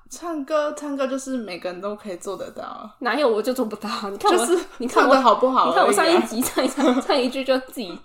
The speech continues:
Speaker 2: 自，自，自己觉得很惭愧了。对，可是我知道很多人都会自弹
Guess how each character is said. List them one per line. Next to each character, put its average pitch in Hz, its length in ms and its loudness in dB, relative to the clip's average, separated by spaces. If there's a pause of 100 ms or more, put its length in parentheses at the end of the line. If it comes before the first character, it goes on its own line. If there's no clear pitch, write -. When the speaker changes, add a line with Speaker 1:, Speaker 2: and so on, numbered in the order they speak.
(160)
Speaker 2:
自， 254 240 -4 (320)
自， 330 160 -6
自 285 180 -6
己 214 140 -4
觉 202 140 -4
得 208 80 -2
很 190 120 -6
惭 170 200 -8
愧 180 240 -4
了。 - 100 -10 (400)
对， 196 340 -2 (140)
可 285 100 -4
是 440 80 0
我 262 120 4
知 233 80 0
道 247 180 0 (180)
很 196 200 -4
多 220 140 0
人 - 100 -2
都 185 40 -6
会 185 120 -6
自 196 120 -10
弹 170 160 -10